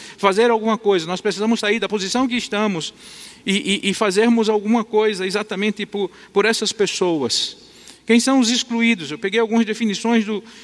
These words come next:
que o pastor Sidney pregou no domingo passado, pela manhã.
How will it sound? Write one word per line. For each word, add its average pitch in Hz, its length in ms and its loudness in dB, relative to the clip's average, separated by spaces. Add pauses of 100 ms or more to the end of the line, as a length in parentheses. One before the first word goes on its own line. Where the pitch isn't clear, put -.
(100)
que - 60 -2
o 226 60 0
pastor 226 280 0
Sidney 240 380 0
pregou 220 300 2
no 240 100 2
domingo 240 300 2
passado, 208 600 -2
pela 180 200 -6
manhã. 180 420 -2